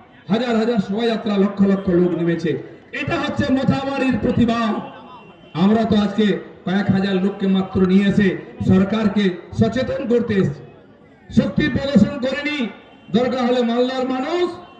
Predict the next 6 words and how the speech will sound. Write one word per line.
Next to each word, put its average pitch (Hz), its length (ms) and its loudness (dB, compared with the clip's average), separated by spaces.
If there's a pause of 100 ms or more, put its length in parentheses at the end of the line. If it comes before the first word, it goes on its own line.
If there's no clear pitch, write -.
(200)
শক্তি 247 300 0
প্রদর্শন 220 540 0
করবে, 190 440 -2 (540)
বিজেপির 294 520 0
নেতৃত্বে 294 540 -4
করবে। 294 420 -6